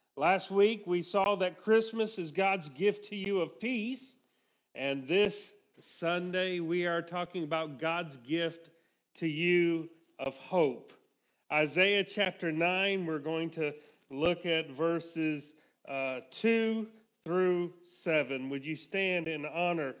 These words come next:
of the reading of God's word?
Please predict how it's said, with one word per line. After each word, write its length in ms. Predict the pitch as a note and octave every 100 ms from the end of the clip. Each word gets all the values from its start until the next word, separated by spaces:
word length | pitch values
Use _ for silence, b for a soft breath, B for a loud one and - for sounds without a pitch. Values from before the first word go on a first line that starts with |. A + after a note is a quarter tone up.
| b b b -
of 160 | D3+
the 80 | D3
reading 560 | C#3+ F#3 F3 D3+ C3 C3+
of 200 | C#3 B2
God's 420 | C#3 C#3 C3 -
word? 400 | B2 C3+ A#2+ A2+